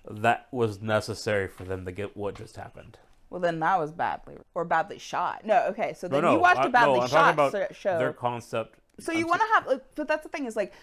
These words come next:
Speaker 2: because it's a visual medium, you wanna have the visual and the written match. You want to have them work together. Your visual story and your narrating story are not separate.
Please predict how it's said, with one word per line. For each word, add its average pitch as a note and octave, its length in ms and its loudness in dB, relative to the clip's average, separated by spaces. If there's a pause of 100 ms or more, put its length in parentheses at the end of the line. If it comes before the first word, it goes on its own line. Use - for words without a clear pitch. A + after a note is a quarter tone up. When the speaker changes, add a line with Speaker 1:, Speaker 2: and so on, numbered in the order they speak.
(160)
Speaker 2:
because C#4 180 -4
it's F#4+ 140 -8
a G4 40 -4
visual F#3 360 -6
medium, D#3 420 -10
you E3+ 260 -8
wanna F3+ 240 -6
have F#3 280 -12
the E3+ 100 -6
visual F#3+ 680 -6
and E3+ 240 -10
the D#3+ 60 -10 (120)
written D#3+ 440 -12 (560)
match. - 680 -12 (380)
You G#3 140 -2
want G3 180 -2
to A3+ 100 2
have F#3 320 -2
them E3 260 -10 (440)
work E3+ 540 0
together. - 720 -8
Your G#3+ 260 6
visual F#3+ 640 -2
story E4 640 -2
and G3+ 220 -4
your F3+ 160 -4
narrating F3 720 -4
story C4+ 340 -2
are G3+ 120 -2
not E3+ 280 -6
separate. - 580 -10